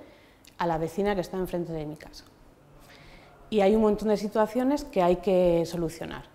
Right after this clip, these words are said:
Entonces se despierta una creatividad social increíble que inventa mil millones de formas de dar solución a esos problemas cotidianos.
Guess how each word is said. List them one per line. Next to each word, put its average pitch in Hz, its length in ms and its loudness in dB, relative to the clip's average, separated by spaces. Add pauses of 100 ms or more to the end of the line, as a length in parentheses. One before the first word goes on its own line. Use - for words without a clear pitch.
(360)
Entonces 180 360 2
se 180 140 -2
despierta 190 800 -2
una 196 220 -2
creatividad 196 680 0 (840)
social 180 640 0 (140)
increíble 196 920 -2 (400)
que 208 120 -2
inventa 190 520 0
mil 190 200 2
millones 220 420 -2
de 208 100 -4
formas 285 600 -4
de 190 320 0
dar 196 180 -2
solución 202 400 -4
a 202 60 -2
esos 165 180 -8
problemas 170 460 -8
cotidianos. 156 640 -14